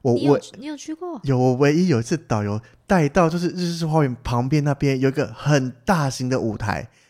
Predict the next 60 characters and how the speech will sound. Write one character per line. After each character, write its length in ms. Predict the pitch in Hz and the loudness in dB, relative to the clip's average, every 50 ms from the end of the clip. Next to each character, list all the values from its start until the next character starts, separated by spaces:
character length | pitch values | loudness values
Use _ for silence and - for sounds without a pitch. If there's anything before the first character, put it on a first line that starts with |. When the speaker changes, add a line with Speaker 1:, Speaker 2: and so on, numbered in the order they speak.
| _ | _
Speaker 1:
然 120 | - 127 139 | -4 -4 -4
后 0 | |
是 140 | - - 175 | -2 -2 -4
半 400 | 135 - - - 185 160 135 127 | -6 -4 2 2 2 2 2 -2
户 260 | 113 - 170 143 123 | -2 0 0 2 2
外 140 | 123 139 123 | 2 2 2
的 140 | 107 104 98 | 0 -2 -6
空 260 | - - 113 110 110 | -8 -6 -6 -6 -6
间， 240 | 110 - 107 104 107 - - - - _ _ - | -4 -4 -4 -4 -4 -8 -14 -20 -20 _ _ -4
应 60 | 170 | -2
该 80 | 202 | -2
说 140 | 214 - 220 | 0 0 0
它 140 | 202 214 214 | 0 0 0
的 180 | 214 202 175 143 | 0 0 0 -2
座 300 | - - - 220 190 175 | -2 -2 2 2 4 4
位 160 | 185 175 156 | 4 2 2
区 160 | - - 160 | 2 -2 -4
是 120 | 151 - | -4 -2
在 140 | 151 165 151 | -2 0 0
完 260 | - 92 110 110 110 | 0 0 -2 -4 -4
全 140 | 117 - 110 | -4 -6 -6
的 80 | 101 101 | -6 -6
户 340 | - - - 147 123 107 101 | -8 -4 -2 0 0 2 2
外， 220 | 117 107 - - - - _ - | 2 0 0 -2 -12 -20 _ -4
那 100 | - 156 | -2 0
它 100 | 156 170 | 2 2
的 80 | 175 165 | 2 2
舞 200 | - - 123 110 | 2 0 -2 -2
台 160 | 107 113 113 120 | 0 0 0 0
就 80 | 143 | 0
是 100 | 143 156 | -2 -2
上 220 | 143 - - 147 143 | -4 0 0 2 2
面 160 | 143 139 120 | 2 0 2
有 140 | 107 110 113 | 2 0 0
一 20 | |
些 140 | 117 135 127 | 2 0 -2
遮 280 | 120 - - 123 120 | -2 0 0 2 2
阳 220 | 123 117 - 98 92 | 2 2 0 -2 -4
的， 120 | - 101 - - | -6 -6 -6 -4
然 20 | 98 | -6
后 80 | 101 | -6
就 100 | - 131 | -4 -4
这 80 | 120 135 | -2 -2
样 80 | 123 | -2
子 140 | 113 107 101 | -2 -2 -4
面 220 | - 117 123 117 104 | -4 -2 -2 -2 -2
向 180 | - 117 101 | -2 -4 -6
观 260 | 98 - 101 101 101 | -4 -4 -4 -4 -2
众， 220 | 101 - 110 - - - - - - | -2 -4 -4 -4 -4 -10 -20 -16 -6
那 100 | - 135 | -4 -2
就 100 | 131 147 | 0 0
是 120 | 139 143 147 | 0 -2 0
一 20 | |
个 160 | 135 127 110 | 0 0 0
水 220 | 107 - - 110 101 | 0 -2 -2 -2 0
上 200 | - 139 131 123 | 2 2 0 2
木 200 | 135 143 123 101 | 0 -2 -2 -2
偶 80 | 92 | -4
戏 180 | - - - 113 | -6 -6 -8 -6
的 100 | 95 | -6